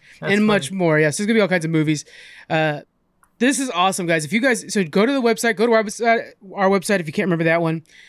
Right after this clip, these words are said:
Speaker 1: uh, and find the link. See where, if it's nearby. I would totally go for this, guys. Five P M, completely free every single day.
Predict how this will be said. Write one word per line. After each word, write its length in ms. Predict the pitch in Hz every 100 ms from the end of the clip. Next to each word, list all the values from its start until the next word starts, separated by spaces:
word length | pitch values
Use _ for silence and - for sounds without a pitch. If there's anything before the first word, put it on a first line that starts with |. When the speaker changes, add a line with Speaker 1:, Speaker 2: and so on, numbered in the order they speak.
| -
Speaker 1:
uh, 40 | -
and 440 | 160 156 139 165
find 180 | 180 175
the 60 | 175
link. 280 | 165 165 - _ _
See 300 | - - 220
where, 160 | 226 220
if 120 | 196
it's 140 | -
nearby. 460 | 190 190 185 180 190
I 120 | 156 226
would 140 | 294
totally 240 | 240 240
go 160 | 175 185
for 120 | 180
this, 140 | 151 -
guys. 260 | 156 151
Five 340 | - 180 214 220
P 160 | 208
M, 260 | 185 185 185 _ _ _
completely 400 | 160 - 202 202
free 400 | - 190 180 185
every 240 | 185 180 170
single 260 | 175 160
day. 400 | 151 147 143 147